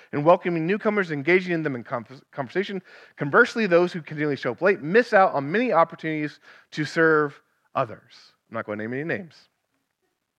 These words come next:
Another ministry that's unheralded is the ministry of singing loud. Our culture doesn't really know what to do with singing, and few people have been trained to sing well and confidently.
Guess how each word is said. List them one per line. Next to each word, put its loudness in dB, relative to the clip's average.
Another 6
ministry -2
that's -10
unheralded -2
is -4
the -6
ministry -2
of -4
singing -4
loud. 2
Our 0
culture 4
doesn't 0
really 4
know 4
what 2
to -12
do 2
with 0
singing, -4
and -4
few -6
people -4
have 0
been -6
trained -4
to -16
sing -8
well 2
and -4
confidently. -4